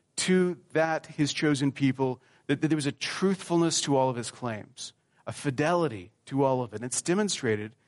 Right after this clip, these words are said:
in the fact that Jesus comes to serve them and to welcome them. Right? He fulfills the word that the Father has spoken.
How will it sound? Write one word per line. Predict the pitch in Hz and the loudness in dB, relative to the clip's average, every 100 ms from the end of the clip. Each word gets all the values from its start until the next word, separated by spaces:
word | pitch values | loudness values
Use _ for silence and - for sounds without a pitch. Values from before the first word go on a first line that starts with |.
| _ _ | _ _
in | 127 | -4
the | |
fact | 135 139 135 | -2 -2 -2
that | 139 | -2
Jesus | - 156 139 139 | 2 4 4 0
comes | - 139 156 147 139 - - _ _ - | -2 -2 0 2 0 -2 -12 _ _ -8
to | 135 | -4
serve | - 170 180 143 | 0 2 2 0
them | 120 | 0
and | 120 120 | 0 0
to | |
welcome | 131 139 147 123 104 | 0 0 -2 -6 -12
them. | 98 85 _ _ _ _ _ _ - | -12 -20 _ _ _ _ _ _ -8
Right? | 127 | -4
He | 131 | -2
fulfills | 131 131 - 151 151 147 135 - - | -2 -4 -4 2 2 2 0 -4 -6
the | 127 | -6
word | 123 160 127 98 98 117 | 0 2 2 -2 -8 -14
that | 120 117 | -14 -12
the | 117 | -4
Father | 139 127 120 | 0 0 0
has | 110 | -4
spoken. | - - 127 123 - | -4 -4 -6 -6 -16